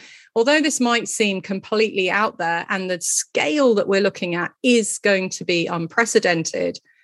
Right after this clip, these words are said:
you know, nations are already sort of on board with the idea that we, we do need to improve immigration and the way it works.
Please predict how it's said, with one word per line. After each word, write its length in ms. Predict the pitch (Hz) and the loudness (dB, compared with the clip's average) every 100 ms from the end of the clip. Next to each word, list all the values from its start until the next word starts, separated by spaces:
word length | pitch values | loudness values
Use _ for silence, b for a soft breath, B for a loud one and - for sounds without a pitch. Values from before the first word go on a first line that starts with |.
| _ _ _ _ _ _ | _ _ _ _ _ _
you 120 | 214 | -2
know, 120 | 233 214 | 0 0
nations 560 | 214 269 302 320 285 | 2 2 2 2 2
are 80 | 233 | 2
already 480 | 208 208 208 202 185 | 2 4 4 2 0
sort 440 | - 226 214 - | 2 2 2 0
of 100 | 180 | -2
on 200 | 190 185 | -2 -2
board 380 | 190 180 170 165 | 2 2 2 0
with 220 | 175 165 | -4 -2
the 140 | 170 170 | -2 0
idea 480 | 165 165 208 180 | 0 2 4 6
that 180 | 170 - | 2 -2
we, 380 | 175 170 165 - | -2 0 -2 -4
we 140 | 170 175 | -4 0
do 220 | 185 185 | 2 2
need 260 | 175 175 170 | 2 -2 -4
to 340 | - 170 165 175 | -4 -2 -2 -4
improve 560 | 175 160 202 185 175 | -8 -8 -2 -2 -2
immigration 640 | 175 165 170 165 - 165 160 | -4 -4 -4 -2 -2 -4 -4
and 100 | 165 | -4
the 80 | |
way 200 | 160 165 | -2 -2
it 120 | 160 - | -2 -6
works. 640 | 175 170 147 - - | -4 -2 -4 -6 -10